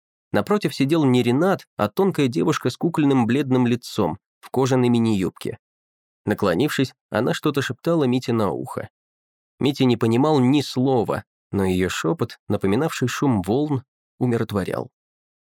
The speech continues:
Мите недоставало ощущения огромной массы воды поблизости. Видимо, он уже стал приморским жителем. Митя время от времени проверял телефон. Написал Оле сообщение позавчера,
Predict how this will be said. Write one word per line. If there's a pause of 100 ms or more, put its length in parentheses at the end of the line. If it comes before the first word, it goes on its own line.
(120)
Мите
недоставало
ощущения
огромной
массы
воды
поблизости. (640)
Видимо,
он
уже
стал
приморским
жителем. (1120)
Митя
время
от
времени
проверял
телефон. (680)
Написал
Оле
сообщение
позавчера,